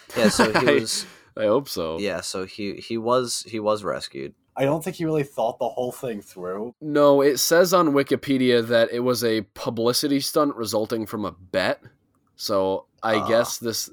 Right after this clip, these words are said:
Speaker 2: it, it wasn't an idea that was founded on solid logic.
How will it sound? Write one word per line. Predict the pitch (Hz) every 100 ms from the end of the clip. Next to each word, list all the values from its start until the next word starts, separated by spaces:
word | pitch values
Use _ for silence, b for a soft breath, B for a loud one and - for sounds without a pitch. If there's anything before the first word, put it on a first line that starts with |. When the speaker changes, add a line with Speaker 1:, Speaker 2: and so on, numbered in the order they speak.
| _
Speaker 2:
it, | 143 143
it | 147 139
wasn't | 135 127 131 123 131 123
an | 127
idea | 117 110 113 113
that | 113
was | 107 98
founded | - - 104 107 107 110 113
on | 113 107 101 92
solid | - - 117 101 101 92
logic. | 87 85 87 98 113 - -